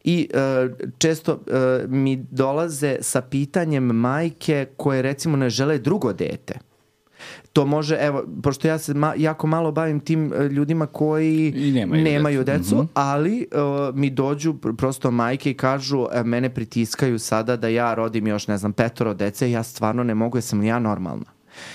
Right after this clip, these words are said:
Speaker 1: I moram prosto da, da kažem da je to apsolutno normalno. Nema ničeg nenormalnog u tome da pravimo neke životne izbore,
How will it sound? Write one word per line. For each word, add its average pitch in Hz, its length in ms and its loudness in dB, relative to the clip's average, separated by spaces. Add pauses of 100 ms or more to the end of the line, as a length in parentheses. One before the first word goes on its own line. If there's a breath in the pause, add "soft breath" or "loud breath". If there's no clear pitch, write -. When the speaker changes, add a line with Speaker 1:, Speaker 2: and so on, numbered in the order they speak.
(540 loud breath)
Speaker 1:
I 127 100 4
moram 143 340 2
prosto 147 300 -2
da, 117 160 0
da 113 160 -2
kažem 101 540 0 (100)
da 104 280 0 (100)
je 110 140 -2
to 127 540 -2
apsolutno 107 1040 -2 (120)
normalno. 92 560 -2 (340 loud breath)
Nema 135 420 2
ničeg 127 440 -2 (100)
nenormalnog 123 920 0
u 107 140 -2
tome 117 520 0
da 110 140 -2
pravimo 117 800 0
neke 117 380 0
životne 113 520 0
izbore, 95 500 -2